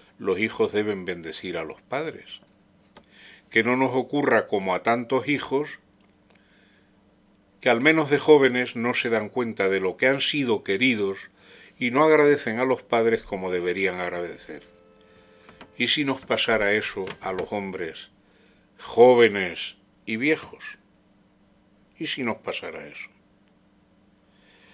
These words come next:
Ay, Dios mío. El hombre es, pues, la finalidad de la creación. La finalidad. Si incluso entre muchos científicos hay esta convicción,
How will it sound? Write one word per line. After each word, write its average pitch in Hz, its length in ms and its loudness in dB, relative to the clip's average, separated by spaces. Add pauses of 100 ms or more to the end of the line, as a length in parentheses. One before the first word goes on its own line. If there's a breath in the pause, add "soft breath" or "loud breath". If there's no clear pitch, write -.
(840 soft breath)
Ay, 101 380 0
Dios 85 260 -10
mío. - 260 -20 (1500 soft breath)
El 117 200 6
hombre 170 320 8
es, 147 80 2
pues, 151 280 0
la 139 160 2
finalidad 113 680 -2
de 156 100 0
la 98 140 -2
creación. 85 680 -2 (480)
La 117 180 0
finalidad. 104 680 -8 (1300 soft breath)
Si - 200 -4
incluso 123 760 -2 (640 soft breath)
entre 110 480 2
muchos 160 520 0
científicos 120 800 -2
hay 127 160 0
esta 135 320 -4
convicción, 101 760 -4